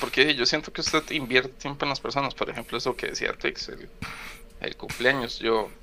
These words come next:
yo tengo un pensamiento de que, digo, una persona que te dedica tiempo, saca un espacio de su tiempo, man, eso es importantísimo. Cumplo cinco años.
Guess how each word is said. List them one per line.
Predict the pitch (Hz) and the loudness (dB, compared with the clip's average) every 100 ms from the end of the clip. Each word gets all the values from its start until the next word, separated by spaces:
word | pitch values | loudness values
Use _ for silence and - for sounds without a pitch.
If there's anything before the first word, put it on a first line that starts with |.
| - - - - | -20 -18 -14 -2
yo | 110 | -2
tengo | - 123 | 0 -2
un | 127 | -4
pensamiento | 131 135 131 131 | -4 -4 -4 0
de | 135 120 | 0 0
que, | - - | -6 -4
digo, | 120 117 | -2 0
una | 117 | -2
persona | 113 117 135 127 | -2 -2 -2 -4
que | - | -8
te | - | -10
dedica | 131 - 131 | -10 -6 -4
tiempo, | 131 - 110 | -4 -4 -4
saca | - - | -4 -4
un | 120 120 | -8 -6
espacio | 117 - 127 127 123 | -6 2 4 4 0
de | |
su | 127 | -6
tiempo, | - 123 123 - - - - - - - - | -8 -8 -8 -10 -12 -12 -16 -16 -18 -18 -14
man, | - - - - | -10 -10 -12 -10
eso | - - | -6 -2
es | - - | -2 -4
importantísimo. | - 147 - 113 - - - - 127 - - - - - - - - - | -4 -4 -2 -4 -4 -10 -8 -8 -6 -8 -6 -6 -8 -14 -18 -18 -18 -12
Cumplo | - 117 123 | -8 -4 -2
cinco | - 113 - | -4 -6 -8
años. | - - - | -8 -10 -10